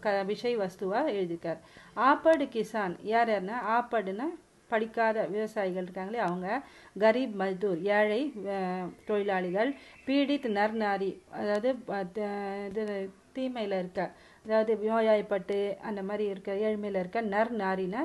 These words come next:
மனிதன், ம-, ஆண் பெண் எல்லாருக்கும். பி பிரேம்சந்த் கி ரச்சனாவோं கி விஷய் வஸ்து ஹை. அவங்களாம் தான் வந்து அவருடைய ரச்சனானுடைய கதை கருவா இருக்காங்க. இன்கே அதிரிக்த ராஜா,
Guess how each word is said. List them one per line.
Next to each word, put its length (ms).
மனிதன், 680
ம-, 360
ஆண் 400
பெண் 200
எல்லாருக்கும். 600
பி 260
பிரேம்சந்த் 500
கி 120
ரச்சனாவோं 600
கி 140
விஷய் 300
வஸ்து 320
ஹை. 160
அவங்களாம் 360
தான் 140
வந்து 360
அவருடைய 440
ரச்சனானுடைய 720
கதை 360
கருவா 400
இருக்காங்க. 580
இன்கே 260
அதிரிக்த 680
ராஜா, 560